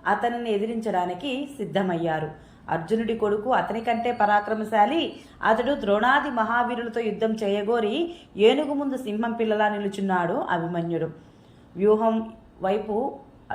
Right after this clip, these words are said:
ఇరవై అడుగులు ముందుకు కదిలాడో లేదో అంతలోనే కౌరవులు అతనిపై విరుచుకుపడ్డారు.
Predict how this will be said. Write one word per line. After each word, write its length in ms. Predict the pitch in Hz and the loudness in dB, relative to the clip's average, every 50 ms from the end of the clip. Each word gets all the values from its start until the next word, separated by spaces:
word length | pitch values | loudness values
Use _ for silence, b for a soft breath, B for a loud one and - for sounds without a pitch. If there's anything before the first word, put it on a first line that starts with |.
| - - - | -10 -2 0
ఇరవై 320 | 196 196 214 208 220 220 | 2 2 4 2 2 4
అడుగులు 340 | 214 196 196 202 196 233 233 | 4 4 2 2 0 0 -2
ముందుకు 380 | 214 190 180 190 190 214 214 220 | -2 -2 -2 -2 -2 -2 -2 0
కదిలాడో 480 | 220 202 180 175 196 214 214 214 233 | 0 0 -2 2 2 2 2 2 2
లేదో 500 | 233 214 202 202 185 190 233 339 339 B B B B B B | 0 2 0 2 2 2 2 0 -2 B B B B B B
అంతలోనే 580 | 165 185 208 202 202 262 262 262 254 254 285 294 | -2 -2 -2 2 2 2 4 4 4 4 0 0
కౌరవులు 520 | - 226 208 202 202 226 226 226 220 220 | 2 2 4 4 4 2 2 2 2 2
అతనిపై 560 | 196 185 - 196 190 185 240 214 208 262 - - - | 2 2 0 -4 -4 -2 0 0 0 -2 -4 -6 -2
విరుచుకుపడ్డారు. 1040 | 170 170 170 170 - - 190 196 196 185 170 185 190 196 240 339 370 - - - | -2 -2 -2 -2 -4 -4 -2 -2 -2 0 4 4 4 6 4 2 -2 -4 -10 -18